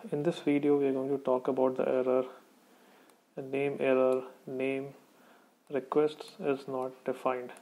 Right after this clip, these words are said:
So this is the error which you get, uh,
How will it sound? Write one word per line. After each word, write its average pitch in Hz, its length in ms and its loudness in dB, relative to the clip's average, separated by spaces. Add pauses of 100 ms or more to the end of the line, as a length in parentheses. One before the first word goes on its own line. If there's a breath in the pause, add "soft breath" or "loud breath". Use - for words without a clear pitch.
(1120 loud breath)
So 156 100 4
this 143 160 -2
is 147 140 2
the 147 80 4
error 139 380 4 (120)
which 135 260 -4
you 131 100 2
get, 127 340 -2 (240)
uh, 131 340 -4